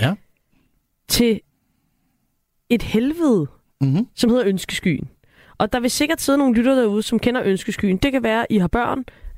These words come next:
Speaker 2: øh, børnebørn, søskende.
Speaker 1: Andre vanvittige personer
Speaker 2: Jeg tror,
Speaker 1: i
Speaker 2: det,
Speaker 1: jeres liv.
Speaker 2: det er den yngre del af befolkningen, der beskæftiger sig med det her Ønskeskyen. Og det er, øh,
Speaker 1: Hvad, hvordan,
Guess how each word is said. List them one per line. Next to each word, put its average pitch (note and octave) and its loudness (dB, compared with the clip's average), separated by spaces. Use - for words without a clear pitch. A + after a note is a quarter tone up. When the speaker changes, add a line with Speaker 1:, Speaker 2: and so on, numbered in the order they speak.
Speaker 2:
øh, G3 2
børnebørn, G3 -2
søskende. B3+ 0
Speaker 1:
Andre A#2+ 0
vanvittige A2 -2
personer A2 0
Speaker 2:
Jeg - 2
tror, C#4 4
Speaker 1:
i - 2
Speaker 2:
det, - 2
Speaker 1:
jeres C#4 0
liv. - 0
Speaker 2:
det C4+ 4
er B3+ 0
den B3+ 0
yngre C4 2
del C4 0
af A#3+ 0
befolkningen, A3+ -2
der G#3+ 0
beskæftiger A#3+ -2
sig G#3+ 2
med A3 2
det A3 2
her G3+ 2
Ønskeskyen. F#3 -2
Og G#3+ -2
det B3 4
er, A3 0
øh, F#3+ 4
Speaker 1:
Hvad, C3 0
hvordan, C#3+ -4